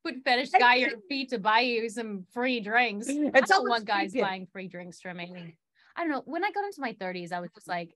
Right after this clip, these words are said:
Speaker 1: <laughs> this guy, at, I was at this, uh, grocery store
Speaker 2: Mm.
Speaker 1: yesterday, and this guy, like, looked at me and goes, "Nice glasses." And it was, like, in, like, a sexual tone.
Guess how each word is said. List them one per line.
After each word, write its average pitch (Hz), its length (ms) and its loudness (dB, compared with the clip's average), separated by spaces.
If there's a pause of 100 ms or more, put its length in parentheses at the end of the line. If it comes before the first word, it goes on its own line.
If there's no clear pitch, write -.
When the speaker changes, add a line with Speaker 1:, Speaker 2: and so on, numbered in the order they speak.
Speaker 1:
<laughs> 202 120 -16
this 285 300 -8
guy, 254 300 0
at, 240 180 -4
I 226 100 -4
was 233 140 -6
at 277 100 -8
this, 262 320 -14
uh, 180 80 -6
grocery 175 400 -10
store 220 200 -8
Speaker 2:
Mm. 208 60 -6
Speaker 1:
yesterday, 175 400 -8 (420)
and 214 160 -6
this 202 160 -8
guy, 190 220 0
like, 208 220 -6
looked 175 140 -8
at 190 40 -6
me 185 60 -6
and 175 40 -14
goes, 165 140 -8
"Nice 175 220 -10
glasses." - 640 -10
And 208 120 -4
it 247 60 2
was, 214 80 -6
like, 254 200 2
in, 302 80 0
like, 453 200 0
a 320 60 -4
sexual 190 420 -6
tone. 180 380 -6